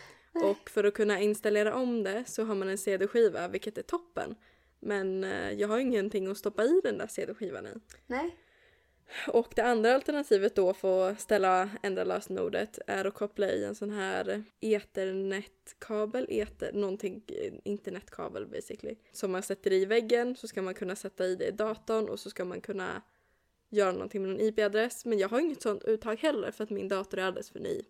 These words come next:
Speaker 2: Jag har ju uttag, jag har ett U S B-uttag och två U S B-C-uttag, så då måste jag antingen köpa en adapter eller köpa en ny router.
Speaker 1: Mm.
Speaker 2: Eller köpa en sån här diskgrej.
Speaker 1: Ja. Ja, vad, vet du vad du ska göra? Nej.
Speaker 2: Jo, alltså jag kollade lite för att vår,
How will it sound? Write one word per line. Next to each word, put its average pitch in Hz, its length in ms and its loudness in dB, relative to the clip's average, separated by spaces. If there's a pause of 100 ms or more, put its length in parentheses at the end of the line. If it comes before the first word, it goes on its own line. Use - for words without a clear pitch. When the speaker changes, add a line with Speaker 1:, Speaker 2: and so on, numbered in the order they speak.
Speaker 2:
Jag 233 120 2
har 247 80 6
ju 254 140 4
uttag, 208 480 2
jag 247 80 2
har 254 160 0
ett 269 220 -2
U 269 60 0
S 254 120 -4
B-uttag 208 440 2
och 226 100 -4
två 185 320 2 (120)
U 208 160 2
S - 160 -12
B-C-uttag, - 1120 -2
så - 80 -2
då 220 80 0
måste 240 200 -2
jag 208 60 2
antingen 233 220 0
köpa 214 240 -4
en 170 100 -6
adapter 269 560 -4 (160)
eller 208 240 2
köpa 202 240 -4
en 185 60 -2
ny 196 140 -6
router. - 420 -8 (140)
Speaker 1:
Mm. 254 140 -4 (380)
Speaker 2:
Eller 220 320 4
köpa 196 300 -4
en 202 80 -8
sån 202 80 -10
här 185 120 -6
diskgrej. 196 540 -6 (120)
Speaker 1:
Ja. 262 200 -6 (720)
Ja, 226 440 -6
vad, 214 680 2
vet 208 220 0
du 196 60 -8
vad 190 120 2
du 190 60 0
ska 190 160 -6
göra? 196 480 0
Nej. - 440 -4
Speaker 2:
Jo, 214 300 8
alltså 214 180 2
jag 214 200 4
kollade 208 400 2
lite 190 300 -6
för 208 120 -10
att 220 60 -8
vår, 202 320 4